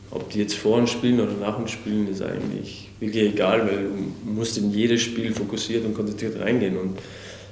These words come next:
jetzt gegen Regensburg war's halt wirklich so, dass jeder, der am Platz stand, richtig fokussiert war und du hast bei jedem gemerkt, okay,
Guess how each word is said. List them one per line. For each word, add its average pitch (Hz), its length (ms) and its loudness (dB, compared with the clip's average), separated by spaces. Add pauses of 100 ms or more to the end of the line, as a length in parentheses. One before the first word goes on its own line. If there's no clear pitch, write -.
(140)
jetzt 101 220 2
gegen 110 180 4
Regensburg 117 500 6
war's 113 180 6
halt 110 140 6
wirklich 117 260 4
so, 113 140 4
dass 110 480 4 (180)
jeder, 113 240 4
der 110 140 6
am 107 100 4
Platz 107 220 4
stand, 104 280 2
richtig 113 340 2
fokussiert 117 580 0
war 107 240 2
und 107 140 0
du - 40 -2
hast 98 160 -2
bei 104 60 2
jedem 107 240 4
gemerkt, 101 460 0
okay, 101 320 0